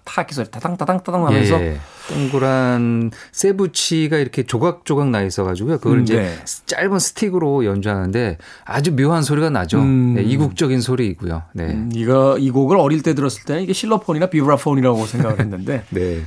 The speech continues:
Speaker 1: 아, 지금 음악을 다시 들어보니까 역시 어떤 음색에서 약간 차이가 있긴
Speaker 2: 네.
Speaker 1: 있군요.
Speaker 2: 네.
Speaker 1: 어. 어, 멋진 연주가, 아, 곁들여졌던, 또 보컬에는 빌 위더스가 참여했던 그로버 워싱턴 주니어의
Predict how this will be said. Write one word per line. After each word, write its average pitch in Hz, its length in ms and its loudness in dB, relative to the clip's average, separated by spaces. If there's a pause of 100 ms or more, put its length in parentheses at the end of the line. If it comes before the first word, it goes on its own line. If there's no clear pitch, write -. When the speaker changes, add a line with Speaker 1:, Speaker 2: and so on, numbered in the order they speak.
Speaker 1:
아, 107 260 0
지금 135 300 0
음악을 135 220 2
다시 - 320 -6
들어보니까 120 380 0
역시 156 580 -2
어떤 131 240 -2
음색에서 190 440 4
약간 196 260 0
차이가 247 320 -2
있긴 - 480 0
Speaker 2:
네. 101 180 2
Speaker 1:
있군요. 120 580 0
Speaker 2:
네. 85 320 -2
Speaker 1:
어. 73 200 -14 (800)
어, 131 60 -4
멋진 139 560 2
연주가, 131 680 2
아, 110 180 -4
곁들여졌던, 113 800 -4 (160)
또 110 160 -10
보컬에는 135 600 0 (280)
빌 143 240 4
위더스가 135 500 2
참여했던 107 640 -6
그로버 123 200 0
워싱턴 113 440 -2
주니어의 101 540 -2